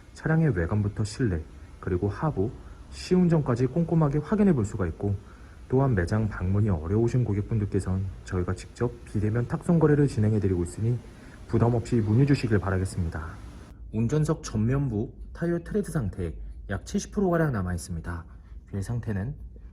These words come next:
파손된 부분 없으며 눈에 띄는 큰 스크래치 없이 깨끗한 상태입니다. 운전석 후면부 타이어 트레드 상태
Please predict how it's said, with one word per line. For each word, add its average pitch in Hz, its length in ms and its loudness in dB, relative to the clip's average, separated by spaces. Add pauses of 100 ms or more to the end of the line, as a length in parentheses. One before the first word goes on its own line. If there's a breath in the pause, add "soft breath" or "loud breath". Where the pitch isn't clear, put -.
(160)
파손된 196 440 4
부분 170 220 2
없으며 110 580 -2 (120)
눈에 104 240 0
띄는 127 240 -2
큰 165 160 0
스크래치 165 420 -4
없이 - 400 -4 (340 loud breath)
깨끗한 156 360 2
상태입니다. 139 680 0 (1700 loud breath)
운전석 139 540 0
후면부 180 540 0 (200)
타이어 147 280 -2
트레드 175 280 -2
상태 90 480 -4